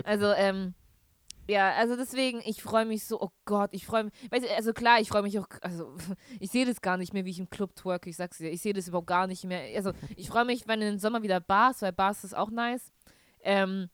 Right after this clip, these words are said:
aber ich freu mich auch gerade jetzt einfach nur irgendwie in einem fucking Café zu sitzen oder so. Irgendwie einfach,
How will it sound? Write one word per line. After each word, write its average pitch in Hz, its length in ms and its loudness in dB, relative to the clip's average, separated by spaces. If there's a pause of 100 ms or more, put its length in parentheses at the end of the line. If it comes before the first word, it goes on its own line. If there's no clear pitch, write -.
(680)
aber 220 120 2
ich 214 100 2
freu 247 180 6
mich 254 180 -2
auch 208 140 2
gerade 208 300 2
jetzt 214 260 -2
einfach 202 240 0
nur 196 240 -2
irgendwie 214 300 2
in 180 80 -4
einem 175 120 -4
fucking 208 420 -6
Café 185 420 -6
zu - 140 -10
sitzen 165 340 -10
oder 156 160 -4
so. 156 100 -10
Irgendwie 254 600 6
einfach, 254 340 4